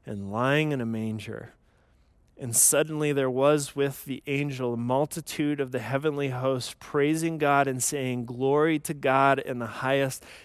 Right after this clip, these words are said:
and on earth peace, shalom, among those with whom he is pleased." If you didn't catch it, this group of shepherds who've been told their whole life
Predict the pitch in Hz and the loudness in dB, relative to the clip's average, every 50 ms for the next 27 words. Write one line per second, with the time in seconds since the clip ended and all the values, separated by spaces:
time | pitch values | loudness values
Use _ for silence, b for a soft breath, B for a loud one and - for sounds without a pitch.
0 | B B B - 127 113 113 117 120 - - - 143 135 139 143 135 - - - | B B B -6 -2 -2 -2 -2 -2 -6 -2 0 2 2 2 2 0 -4 -10 -16
1 | b b b b b b b b _ - - 147 135 127 107 98 - - - - | b b b b b b b b _ -6 0 0 0 0 0 -2 -4 -6 -6 -8
2 | - - _ - - - - - 120 123 131 131 135 135 131 131 123 117 113 107 | -8 -14 _ -16 -14 -12 -6 -4 -2 2 2 4 4 4 4 2 0 -2 -4 -6
3 | - b b b b - 143 131 131 131 127 131 131 131 127 123 120 120 120 120 | -10 b b b b -4 -2 -2 0 0 0 0 -2 -2 -2 -2 0 0 0 0
4 | 117 117 117 - 127 117 110 110 117 - - 147 143 139 143 147 143 143 143 - | -2 -4 -6 -6 -4 -4 -4 -4 -6 -6 -4 -2 -2 0 -2 -2 -2 -4 -6 -8
5 | b b b b b - - - - 131 123 123 123 120 123 127 - _ _ _ | b b b b b -18 -14 -6 -4 -2 -2 -2 -2 -2 -4 -6 -8 _ _ _
6 | _ _ - 143 139 139 135 131 131 127 120 117 - - - b b b b b | _ _ -2 0 2 2 2 2 0 0 -2 -6 -8 -10 -12 b b b b b
7 | b b b _ - 135 113 98 90 82 78 - - - - - _ _ b b | b b b _ -6 -4 -4 -4 -4 -6 -10 -12 -16 -18 -18 -20 _ _ b b
8 | b b b b b b b _ _ _ - 139 - 135 127 131 139 143 - - | b b b b b b b _ _ _ -8 -4 -2 -2 0 0 0 0 -2 -8
9 | - - 143 143 - - 131 117 - - _ b b b b b b b b b | -8 -2 -2 -2 -2 -2 -4 -4 -4 -6 _ b b b b b b b b b
10 | - 131 - - - 131 135 - 147 - - - 147 139 - 151 131 117 - - | -10 -10 -8 -4 -4 -4 -2 -2 -4 -4 0 0 0 2 2 -2 -4 -4 -6 -8
11 | 127 120 127 120 - - - 147 139 135 131 120 110 - 143 139 135 123 120 127 | -6 -6 -6 -6 -8 -6 -4 -2 -2 -2 -2 -4 -6 -4 -2 0 0 2 2 2
12 | 127 127 120 - - | 2 2 2 -2 -6